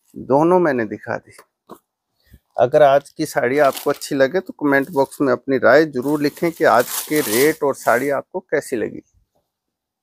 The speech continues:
ये देखिए, ये दो है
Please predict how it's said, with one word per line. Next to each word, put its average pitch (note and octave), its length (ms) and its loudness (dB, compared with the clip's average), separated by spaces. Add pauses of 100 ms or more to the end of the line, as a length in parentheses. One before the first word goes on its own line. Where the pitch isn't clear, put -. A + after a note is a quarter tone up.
(1400)
ये C3 140 -2
देखिए, - 400 -16 (400)
ये B2+ 160 2
दो A2+ 280 0
है C#3+ 180 0